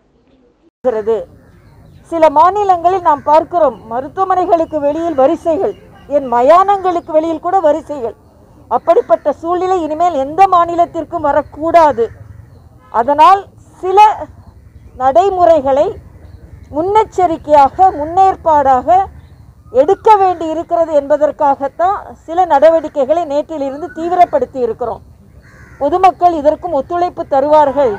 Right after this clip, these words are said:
என்று எனக்கு நம்பிக்கை இருக்கிறது. ஒன்றே ஒன்றை மட்டும் நான் இங்கே சொல்லிக் கொள்கிறேன். படுக்கை வசதிகளாக இருக்கட்டும், ஆக்சிஜனா இருக்கட்டும், செயற்கை சுவாச கருவிகளா இருக்கட்டும், மருந்துகளா இருக்கட்டும், ரெம்டெசிவிரா இருக்கட்டும், புதிய மருந்துகளா இருக்கட்டும், அவசர கால மருந்துகளா இருக்கட்டும்,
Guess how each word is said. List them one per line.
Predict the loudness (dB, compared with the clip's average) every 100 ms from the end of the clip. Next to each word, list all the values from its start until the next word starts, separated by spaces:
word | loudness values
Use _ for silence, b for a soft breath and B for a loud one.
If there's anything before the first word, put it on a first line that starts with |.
| -10 -12
என்று | -6 0
எனக்கு | 0 0 -4
நம்பிக்கை | -6 -6 -6 -2 -2
இருக்கிறது. | -4 -4 -4 -4 -8 -12 -20 -20 -20 -20 -20 -20 -20 -20 -4
ஒன்றே | 0 0 4 4
ஒன்றை | 4 0 -2
மட்டும் | -2 -4 -2
நான் | -2 -2
இங்கே | -4 -2
சொல்லிக் | -2 -2 0
கொள்கிறேன். | 0 2 0 0
படுக்கை | -2 -2 -2
வசதிகளாக | -2 -4 -6 0 2 2
இருக்கட்டும், | 0 -2 -6 -8 -8 -4
ஆக்சிஜனா | -4 -4 -6 -2 0 0
இருக்கட்டும், | 0 -4 -4 -4
செயற்கை | 0 -2 -2 -4
சுவாச | 0 0 0
கருவிகளா | -2 -2 -2 0 0
இருக்கட்டும், | 0 -8 -10 -12 -16 _ -20 -20 -20 -4 2
மருந்துகளா | 4 4 2 4 6 4
இருக்கட்டும், | 2 -4 -2 -2
ரெம்டெசிவிரா | -2 -2 -4 -6 -4 0 2
இருக்கட்டும், | 0 -4 -6 -10
புதிய | -8 -4 0
மருந்துகளா | 2 0 -2 0 2
இருக்கட்டும், | 2 -2 -2 0
அவசர | 0 0 2
கால | 2 2
மருந்துகளா | 2 -2 -2 0 0
இருக்கட்டும், | 0 -6 -6